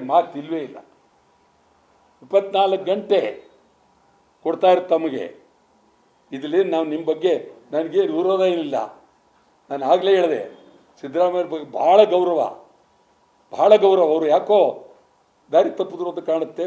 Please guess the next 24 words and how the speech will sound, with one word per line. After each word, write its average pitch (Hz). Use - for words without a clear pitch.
ಭಾಳ 135
ಗೌರವ. 147
ಎಂದು 185
ಈ 202
ಮಟ್ಟಕ್ಕೆ 202
ಅವ್ರು 185
ಯಾವತ್ತೂ 185
ಇಳಿದಿರಲಿಲ್ಲ. 156
ಈ 151
ಥರ 190
ಈ 165
ಮಟ್ಟಕ್ಕೆ 165
ಪೊಲೀಸ್ 156
ಗಿಲೀಸ್ 160
ಹಾಕಿ 160
ಯಾರು 160
ಇಳಿದಿರಲಿಲ್ಲ. 151
ಈಗ 131
ಎಲ್ಲರೂ 196
ತಗೊಂಡೋಗಿ 170
ನೀವು 143
ಪರಪ್ 202
ನಗರ 165
ಜೈಲಿಗೆ 151